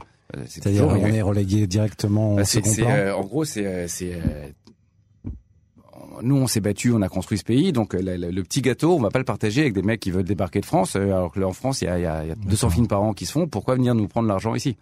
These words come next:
Speaker 2: Ouais.
Speaker 1: C'est comme, euh, Tarantino qui est en Israël maintenant. Euh, Tarantino, tout le monde est super content. Euh, va voir Tarantino, euh, décrocher un budget du fonds israélien. Bon,
Speaker 2: Ah,
Speaker 1: heureusement,
Speaker 2: c'est
Speaker 1: il en a pas
Speaker 2: même,
Speaker 1: besoin.
Speaker 2: même Tarantino,
Speaker 1: Mais, à mon
Speaker 2: ouais.
Speaker 1: avis, ils lui donneront pas un centime, parce
Speaker 2: Ouais.
Speaker 1: que c'est, de toute façon, c'est l'histoire de l'aller en Israël.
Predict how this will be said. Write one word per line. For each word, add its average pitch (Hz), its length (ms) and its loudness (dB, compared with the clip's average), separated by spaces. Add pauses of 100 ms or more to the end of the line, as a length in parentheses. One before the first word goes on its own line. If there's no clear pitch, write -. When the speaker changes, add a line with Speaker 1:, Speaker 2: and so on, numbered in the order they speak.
(160)
Speaker 2:
Ouais. 76 200 -2 (300)
Speaker 1:
C'est - 120 -20
comme, 127 180 2
euh, 110 80 2
Tarantino 117 500 2
qui 101 100 -2
est - 20 0
en 95 40 0
Israël 95 300 -2
maintenant. 90 200 0 (520)
Euh, 85 60 -8 (120)
Tarantino, 92 400 -8
tout - 160 -6
le 127 60 2
monde 113 100 2
est 90 40 -2
super 92 220 -4
content. 139 340 -2 (600)
Euh, - 60 -10 (180)
va 98 260 -2
voir 131 220 0
Tarantino, 127 520 2
euh, 101 200 2
décrocher 107 500 -2
un 104 80 2
budget 107 300 2
du 110 100 -2
fonds 110 180 0
israélien. 101 400 0
Bon, 87 60 -2
Speaker 2:
Ah, 85 40 4
Speaker 1:
heureusement, 90 200 2
Speaker 2:
c'est 123 60 4
Speaker 1:
il 110 60 2
en 107 40 2
a 98 40 -2
pas 107 100 2
Speaker 2:
même, 117 100 6
Speaker 1:
besoin. 160 240 4
Speaker 2:
même 120 180 2
Tarantino, 120 300 -2 (120)
Speaker 1:
Mais, 123 80 2
à - 20 0
mon 104 60 0
Speaker 2:
ouais. - 40 -2
Speaker 1:
avis, 113 380 0
ils 95 60 -2
lui 98 100 -8
donneront 98 220 -6
pas 104 120 -2
un 113 60 -4
centime, 156 300 -4
parce 95 120 -2
Speaker 2:
Ouais. 90 60 -2
Speaker 1:
que 98 60 0
c'est, 87 140 -8
de 82 60 -14 (140)
toute - 40 -12
façon, 151 260 0
c'est - 120 0
l'histoire 104 340 0
de 92 60 -4
l'aller 85 160 0
en 80 80 0
Israël. 87 500 0